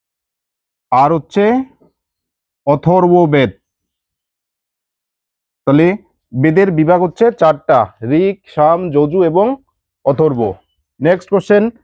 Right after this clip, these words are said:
বেদের অংশ হলো, বেদের অংশ কয়টা?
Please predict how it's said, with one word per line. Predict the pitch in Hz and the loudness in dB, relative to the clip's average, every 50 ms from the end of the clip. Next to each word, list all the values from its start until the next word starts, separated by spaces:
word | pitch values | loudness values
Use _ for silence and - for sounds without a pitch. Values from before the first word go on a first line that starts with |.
| _ _ _ _ _ _ - | _ _ _ _ _ _ -8
বেদের | 120 127 143 180 190 185 233 233 233 - - - 165 | -4 0 0 2 2 2 2 2 0 -2 -2 -2 -2
অংশ | 180 202 190 - - | -2 -2 -4 -4 -2
হলো, | 233 208 180 180 165 139 117 95 - _ _ _ _ _ _ _ | -2 0 0 0 0 0 -2 -4 -6 _ _ _ _ _ _ _
বেদের | 135 151 165 185 196 202 - _ | -4 -2 0 0 -2 -2 -4 _
অংশ | 170 160 170 175 165 202 | -4 -2 -2 -2 -2 -2
কয়টা? | 202 190 196 190 170 208 | 0 0 0 2 2 2